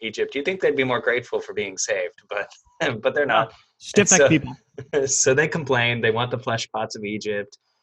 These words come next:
Speaker 1: And what does the Lord God do? He sends among them, um, serpents to punish them. Okay, so the serpents then cause, uh,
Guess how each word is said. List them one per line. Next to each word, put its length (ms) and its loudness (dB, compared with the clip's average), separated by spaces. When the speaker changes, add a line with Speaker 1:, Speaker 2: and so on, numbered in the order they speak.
Speaker 1:
And 400 -2
what 200 -2
does 180 -6
the 80 -2
Lord 260 2
God 240 -2
do? 420 -4
He 100 -4
sends 360 -4
among 320 -4
them, 340 -8
um, 300 -8
serpents 680 -4
to 100 -8
punish 360 -6
them. 160 -14
Okay, 280 -10
so 400 -2
the 80 -8
serpents 480 2
then 200 -2
cause, 520 -2
uh, 400 -4